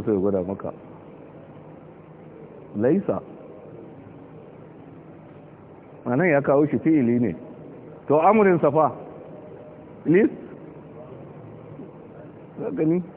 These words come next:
To, mu je na gaba. Asa.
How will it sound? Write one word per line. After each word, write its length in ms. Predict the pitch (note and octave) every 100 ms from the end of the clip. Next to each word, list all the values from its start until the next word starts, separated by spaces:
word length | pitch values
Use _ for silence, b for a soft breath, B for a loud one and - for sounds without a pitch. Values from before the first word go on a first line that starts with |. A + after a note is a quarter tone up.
| - - - - - - - - - - - -
To, 100 | A#2+ C#3
mu 100 | D3+
je 140 | F3
na 100 | F#3
gaba. 320 | E3 B2 A2 - - - - - - -
Asa. 480 | F3+ F3+ E3 C#3